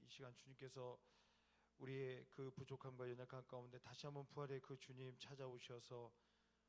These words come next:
하나님, 우리에게 부활의 능력을 경험하게 하여 주시옵소서. 부활의 은혜를 붙잡고 나아가는 귀한 하나님의 사람들로 우리를 사용하여 주시옵소서. 사랑 많으신 예수님의 이름으로 기도드립니다.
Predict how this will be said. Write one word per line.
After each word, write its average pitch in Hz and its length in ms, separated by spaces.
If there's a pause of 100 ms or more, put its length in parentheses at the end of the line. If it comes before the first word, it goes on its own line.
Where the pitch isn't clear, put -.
(140)
하나님, 127 280
우리에게 123 540
부활의 127 320
능력을 135 880
경험하게 120 520
하여 113 420
주시옵소서. - 680 (540)
부활의 131 400
은혜를 143 380
붙잡고 139 600
나아가는 127 720 (220)
귀한 123 420 (760)
하나님의 123 360
사람들로 120 520
우리를 117 360
사용하여 120 640
주시옵소서. 120 800 (440)
사랑 123 240
많으신 117 380
예수님의 135 600
이름으로 127 420
기도드립니다. 113 920